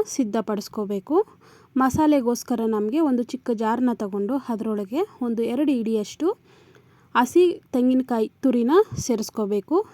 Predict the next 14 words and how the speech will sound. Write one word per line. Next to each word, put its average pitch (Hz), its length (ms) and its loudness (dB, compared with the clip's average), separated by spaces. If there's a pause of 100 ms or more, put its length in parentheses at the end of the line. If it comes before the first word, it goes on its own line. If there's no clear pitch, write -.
(220)
ಜೊತೆಗೆ 226 360 -2 (480)
ಒಂದು 294 300 6 (240)
ಸ್ಪೂನಷ್ಟು 269 600 0 (380)
ಕಾಳುಮೆಣಸು 226 640 2 (640)
ಹಾಗೂ 247 220 4 (120)
ಒಂದು 285 260 8
ಗಡ್ಡೆ 214 300 0
ಬೆಳ್ಳುಳ್ಳಿ 214 420 2 (120)
ಸ್-, - 180 -6
ಬಿಡಿಸಿ 226 320 0 (160)
ಸಿಪ್ಪೆ 233 280 -2 (120)
ತೆಗೆದು 220 260 0 (140)
ಸೇರಿಸ್ಕೊತಾ 202 680 -4
ಇದ್ದೀನಿ. 220 280 2